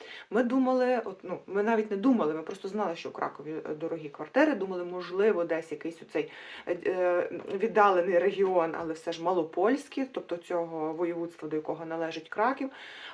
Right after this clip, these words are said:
Але, на жаль, ні, абсолютно, е, всі, е, ну, хіба це якесь би мало бути глухе село,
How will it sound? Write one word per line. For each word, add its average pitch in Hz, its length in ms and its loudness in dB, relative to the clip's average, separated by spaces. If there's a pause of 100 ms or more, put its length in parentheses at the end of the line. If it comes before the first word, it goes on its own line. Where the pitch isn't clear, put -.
Але, 202 280 2
на 196 200 -2
жаль, 170 260 0
ні, 165 460 -6
абсолютно, 190 840 -4
е, 165 120 -4 (160)
всі, 196 480 -4
е, 180 400 0 (840)
ну, 277 100 2
хіба 277 320 4
це 285 100 0
якесь 226 180 -2
би 202 120 2
мало 208 200 4
бути 185 320 -4
глухе 180 320 2
село, 285 400 2